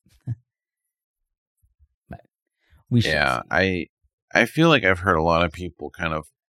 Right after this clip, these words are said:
Speaker 2: hyped for it. So I think it's definitely gonna be one of those, like, I don't wanna say viral games, but it's definitely gonna be, like,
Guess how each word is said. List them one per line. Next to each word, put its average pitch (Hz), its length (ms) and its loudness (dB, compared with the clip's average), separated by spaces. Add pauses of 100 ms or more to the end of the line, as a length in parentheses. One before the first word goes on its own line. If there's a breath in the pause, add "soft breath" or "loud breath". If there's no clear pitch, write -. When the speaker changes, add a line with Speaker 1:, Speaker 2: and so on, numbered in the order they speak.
(120)
Speaker 2:
hyped 82 300 -6
for 87 280 -2
it. - 160 -6
So - 140 -2
I 95 80 2
think 107 240 -8
it's - 180 -10
definitely 90 420 -10
gonna 80 200 -8
be 80 260 -8
one 82 200 -2
of 82 140 -2
those, 80 380 -2
like, 69 380 -8 (1600 soft breath)
I 98 60 2
don't 98 40 4
wanna 117 100 2
say 78 200 0
viral 73 520 2
games, 69 420 -8
but 71 120 -6
it's 73 140 -10
definitely 87 380 -2
gonna 76 200 -2
be, 67 240 -6
like, 64 380 -6